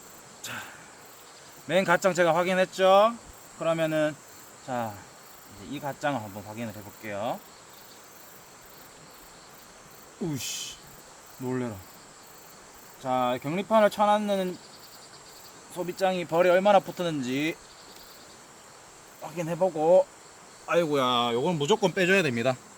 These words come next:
그래도 여기에 지금 꿀이 좀 있었는데 애들 다 빼갔네요. 빼가고 딴 데로 채운 것 같아요. 여긴 좀 남아있죠. 일단은 놔둘게요.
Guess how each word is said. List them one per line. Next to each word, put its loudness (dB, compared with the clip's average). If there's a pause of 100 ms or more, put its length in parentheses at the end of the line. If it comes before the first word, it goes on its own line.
(480)
그래도 12
여기에 8 (420)
지금 -4
꿀이 2
좀 0
있었는데 6
애들 2
다 0
빼갔네요. 6
빼가고 2
딴 0
데로 2
채운 4
것 0
같아요. 2 (380)
여긴 10
좀 2
남아있죠. 4 (2000)
일단은 8
놔둘게요. 2